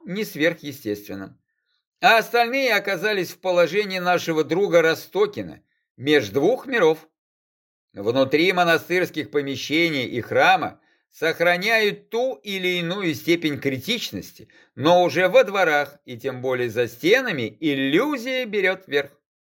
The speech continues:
За пределами острова сто процентов жителей абсолютно убеждены в подлинности происходящего и ведут себя соответственно.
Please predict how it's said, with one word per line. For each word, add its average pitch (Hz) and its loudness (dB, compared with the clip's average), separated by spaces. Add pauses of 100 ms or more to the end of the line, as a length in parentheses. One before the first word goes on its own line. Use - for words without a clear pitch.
(560)
За 170 2
пределами 247 4
острова 175 4
сто 233 -2
процентов 185 -2
жителей 156 -4 (140)
абсолютно 233 0
убеждены 147 -4
в - -16
подлинности 120 2
происходящего 120 0 (380)
и 190 -4
ведут 196 0
себя 175 2
соответственно. 104 -8